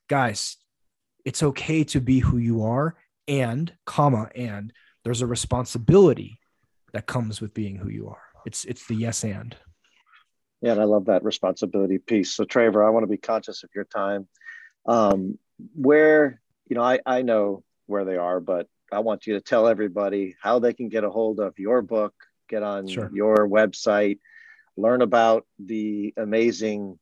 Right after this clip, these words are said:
Speaker 2: Austin. I know it's in Colorado and different places, but if somebody is inclined to wanna go to one of your five-day retreats,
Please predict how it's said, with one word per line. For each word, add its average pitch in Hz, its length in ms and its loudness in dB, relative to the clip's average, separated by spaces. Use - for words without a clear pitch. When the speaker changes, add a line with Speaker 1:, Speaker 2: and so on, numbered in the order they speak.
Speaker 2:
Austin. 113 520 -2
I 98 100 -4
know 98 180 -2
it's - 160 -8
in 95 320 -10
Colorado 107 480 2
and 101 80 2
different 92 260 -10
places, 113 440 -2
but 101 220 0
if 98 120 -10
somebody 120 400 0
is 104 140 -4
inclined 113 720 -2
to 117 120 -10
wanna 104 260 -2
go 113 280 2
to 117 200 -8
one 110 200 -2
of 98 120 -6
your 110 440 0
five-day 120 380 -2
retreats, - 640 -6